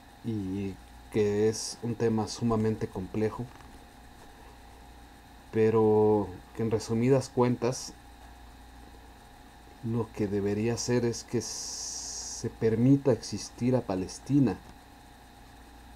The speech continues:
con libertad, que se permita que exista Palestina como país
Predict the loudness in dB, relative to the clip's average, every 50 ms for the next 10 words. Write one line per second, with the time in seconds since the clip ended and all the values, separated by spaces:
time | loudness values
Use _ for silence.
0 | -14 -8 -6 -4 -2 -2 0 0 0 -2 0 2 2 2 2 2 -4 -18 -20 -20
1 | -20 -20 -20 -20 -20 -20 -20 -20 -20 -20 -20 -20 -20 -20 -20 -18 -14 -12 -10 -8
2 | -6 -4 0 0 0 2 2 2 0 2 2 2 2 2 0 -8 -20 -20 -20 -20
3 | -20 -20 -20 -20 -20 -20 -20 -20 -20 -20 -20 -20 -18 -16 -16 -16 -14 -12 -10 -8
4 | -6 -4 -4 -4 -6 -6 -4 -4 -4 -4 -6 -12 -20 -20 -20 -20 -20 -20 -20 -20
5 | -20 -20 -20 -20 -12 -8 -6 -4 -4 -4 -6 -8 -8 -4 0 2 2 2 2 0
6 | -2 -6 -14 -20 -20 -20 -20 -20 -20 -20 -20 -20 -20 -20 -20 -14 -8 -4 -2 -2
7 | 0 0 2 2 2 2 2 0 -2 -6 -14